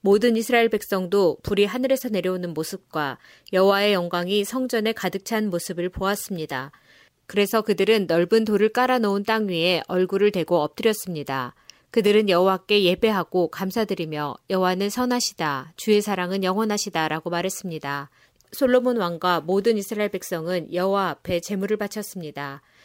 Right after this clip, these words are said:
솔로몬 왕은 소 이만 이천 마리와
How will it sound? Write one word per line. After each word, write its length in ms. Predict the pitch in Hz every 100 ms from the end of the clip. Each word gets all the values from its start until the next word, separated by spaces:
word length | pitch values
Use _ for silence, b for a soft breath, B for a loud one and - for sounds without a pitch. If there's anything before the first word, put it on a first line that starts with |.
| b
솔로몬 420 | - 254 262 254
왕은 420 | 233 180 190 196 147
소 240 | - 226
이만 340 | - 208 226 220
이천 300 | 190 226 214
마리와 460 | 202 160 151 156